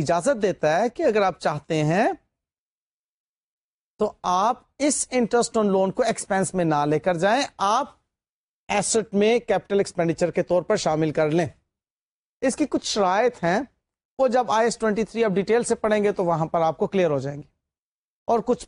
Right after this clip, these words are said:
پیچیدہ کیلکولیشنز بھی ہیں جو کہ میں اس اسٹیج پر ابھی ڈسکس نہیں کر سکتا، ابھی میں نے آپ کو ایک رفلی کانسیپٹ دے دیا۔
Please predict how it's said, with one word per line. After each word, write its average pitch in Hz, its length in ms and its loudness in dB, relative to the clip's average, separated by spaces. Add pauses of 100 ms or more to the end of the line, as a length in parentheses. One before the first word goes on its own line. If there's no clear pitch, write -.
پیچیدہ 214 540 2
کیلکولیشنز 202 640 0
بھی 196 180 2
ہیں 220 120 2
جو 202 160 2
کہ 208 100 0
میں 208 140 2
اس - 80 -4
اسٹیج 196 340 0
پر 196 100 0
ابھی 180 140 2
ڈسکس 170 360 -2
نہیں 202 100 0
کر 202 120 0
سکتا، 226 360 -2 (440)
ابھی 254 180 2
میں 226 140 2
نے 202 100 2
آپ 170 300 0
کو 190 100 0
ایک 190 220 2
رفلی 190 480 0
کانسیپٹ 160 440 -2
دے 147 100 0
دیا۔ 131 200 -4